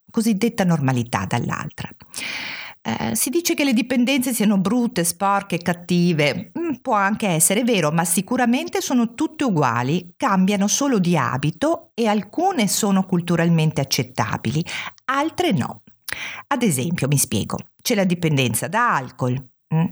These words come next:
e, e questa è spesso culturalmente validata, sia da noi in Italia, ma anche in Cina, ad esempio, un paese molto lontano da noi,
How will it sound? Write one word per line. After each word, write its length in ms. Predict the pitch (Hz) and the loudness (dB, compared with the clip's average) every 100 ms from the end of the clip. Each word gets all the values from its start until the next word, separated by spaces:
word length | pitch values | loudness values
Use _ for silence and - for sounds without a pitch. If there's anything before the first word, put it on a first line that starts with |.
| - - | -6 -6
e, 560 | 147 147 - - - - | -2 0 -2 -4 -6 -4
e 120 | 170 | -4
questa 280 | 170 175 196 | -2 0 0
è 60 | |
spesso 340 | 180 - 151 151 | 0 0 0 2
culturalmente 680 | 156 147 143 143 143 135 | 0 0 2 2 2 2
validata, 680 | 135 135 139 196 160 123 104 - - - | 0 0 2 2 0 -2 -6 -6 -12 -6
sia 340 | - - 339 | -4 0 2
da 140 | 220 165 | 2 2
noi 560 | 156 143 135 113 - - | 2 2 2 0 -2 0
in 140 | 143 | 2
Italia, 600 | 143 - - - - 208 226 - - | 2 0 -2 -2 0 0 -2 -10 -10
ma 160 | 262 226 | -2 0
anche 260 | 254 - | 0 0
in 160 | 240 160 | 2 2
Cina, 640 | - 240 262 147 120 127 - | 2 2 2 2 0 -2 -4
ad 140 | 147 | 0
esempio, 400 | 143 143 131 139 | 2 2 2 0
un 60 | 139 | 0
paese 260 | 165 170 | 0 2
molto 300 | 160 160 156 | 2 2 2
lontano 380 | 147 143 151 143 | 0 2 0 0
da 120 | 143 | 0
noi, 340 | 185 226 139 | 2 2 0